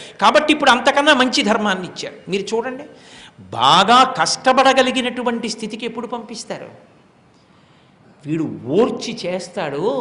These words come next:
వీడికి యజమాని మీద ఆ నమ్మకం ఉంది, యజమాని మీద గౌరవం ఉంది. అందుకే ఎంత కష్టపడైనా సరే ఆ పని సాధిస్తాడంటేనే ఆ పనిలో పెడతారు. కష్టంతో కూడుకున్న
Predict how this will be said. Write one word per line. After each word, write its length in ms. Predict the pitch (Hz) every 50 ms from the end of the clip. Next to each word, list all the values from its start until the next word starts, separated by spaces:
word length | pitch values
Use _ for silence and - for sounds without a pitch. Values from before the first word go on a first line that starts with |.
| 196 -
వీడికి 300 | 131 165 185 190 - 139
యజమాని 600 | 120 123 131 131 170 214 226 240 240 233 220 208
మీద 240 | 185 180 180 170 202 226 226 - -
ఆ 140 | 143 143 143 147 135 123 117
నమ్మకం 460 | 113 110 123 160 208 240 240 233 190
ఉంది, 260 | 156 151 147 147 - - - _ _ _ _ _ -
యజమాని 520 | 110 123 120 175 214 240 240 233 220 196
మీద 220 | 185 180 185 185 196 175 131
గౌరవం 360 | 135 135 156 185 214 208 170
ఉంది. 240 | 151 139 123 117 117 - - - - - - - -
అందుకే 340 | 127 170 190 254 - 269 247 202 139 110
ఎంత 320 | 120 127 175 196 - - 247 214 -
కష్టపడైనా 720 | - 190 185 - - - 262 254 269 254 247 240 240 240 226
సరే 200 | - 226 220 208
ఆ 100 | 185 -
పని 240 | - 160 175 214
సాధిస్తాడంటేనే 1120 | 208 - 170 165 196 185 208 233 233 - - 247 233 226 220 214 208 - 226 233 240 277 320 381 403 427 - - - - -
ఆ 120 | 190 190 190
పనిలో 320 | 190 202 190 202 226 240
పెడతారు. 440 | - 214 185 185 - 202 151 117 - - - - - - - - - _ _ _ -
కష్టంతో 920 | - 131 - - - _ _ _ _ _ - 262 262 247 277 262 277 285 294 294
కూడుకున్న 480 | 294 285 285 277 269 277 277 247 254